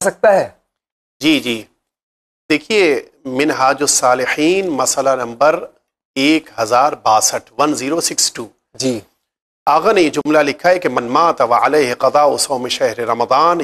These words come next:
Speaker 2: यकफ़ी तसद्दुक़ बदलन अनिल क़ज़ा बिमुद्द मिन अत्ताम अन कुल्ल यौम।" अगर किसी शख्स के क़ज़ा रोज़े माह मुबारक रमज़ान के रह गए और उसका इंतकाल हो गया,
Speaker 1: जी।
Speaker 2: तो फिर उसकी तरफ से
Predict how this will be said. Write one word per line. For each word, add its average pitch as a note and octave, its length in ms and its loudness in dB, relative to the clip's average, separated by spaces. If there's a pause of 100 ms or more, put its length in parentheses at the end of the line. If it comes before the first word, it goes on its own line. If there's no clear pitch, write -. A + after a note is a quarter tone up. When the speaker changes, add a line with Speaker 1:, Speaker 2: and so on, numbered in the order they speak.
(100)
Speaker 2:
यकफ़ी F#3+ 340 -2 (100)
तसद्दुक़ F#3 540 0 (160)
बदलन D3+ 400 0
अनिल A#2 300 -2
क़ज़ा F3 400 2 (100)
बिमुद्द C3+ 520 -2
मिन B2+ 140 -4
अत्ताम C#3+ 520 0
अन B2 200 -2
कुल्ल G#2 360 -4
यौम।" F#2+ 200 -8 (500)
अगर G#3+ 220 2
किसी F3+ 300 -2
शख्स - 260 0
के D#3+ 260 0
क़ज़ा C#3 300 2
रोज़े B2+ 320 0
माह B2+ 180 0
मुबारक A#2 440 -2
रमज़ान A#2 400 0
के A#2 100 -10
रह B2 200 0
गए F#3+ 300 2 (680)
और D#3 140 4
उसका A3 280 2
इंतकाल D3 420 2
हो G2+ 120 -10
गया, F#2+ 200 -20 (220)
Speaker 1:
जी। B2+ 160 -18 (100)
Speaker 2:
तो E3 100 2
फिर - 340 0
उसकी A3+ 400 -2
तरफ C#3+ 340 2
से F3+ 220 2